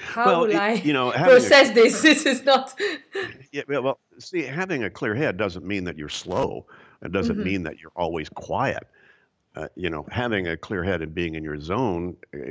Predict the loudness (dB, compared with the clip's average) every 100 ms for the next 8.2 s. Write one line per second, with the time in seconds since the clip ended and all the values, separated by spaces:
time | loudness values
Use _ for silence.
0 | -10 -8 -6 -4 -2 -2 -2 -2 -4 -6
1 | -6 -6 -4 -4 -4 -2 -2 -4 -6 -10
2 | -10 -10 -8 -6 -4 -4 -6 -8 -8 -8
3 | -8 -6 -6 -4 -4 -6 _ -8 -4 -2
4 | -2 -4 -2 0 0 -2 -10 -10 -8 -8
5 | -6 -6 -6 -8 -6 -4 -4 -4 -6 -6
6 | -4 -6 -8 -12 -12 -10 -6 -6 -6 -8
7 | -6 -6 -4 -6 -4 -4 -4 -6 -4 -4
8 | -4